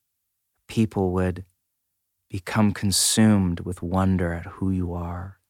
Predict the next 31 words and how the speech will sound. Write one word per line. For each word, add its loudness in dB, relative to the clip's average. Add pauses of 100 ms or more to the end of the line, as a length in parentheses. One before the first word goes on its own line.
(140)
how 2
holy, 2
how -4
other, 0
how -6
unique -2
and -6
special -4
you -8
are, -8
how -8
different, -6 (500)
how -4
unlike 2
any 2
of -2
us -4
you -8
are. -12 (1160)
We -4
pray 6
that 4
your -2
kingdom, 2 (880)
your 4
rule 8
and -2
your -2
reign 4
and -2
the, -4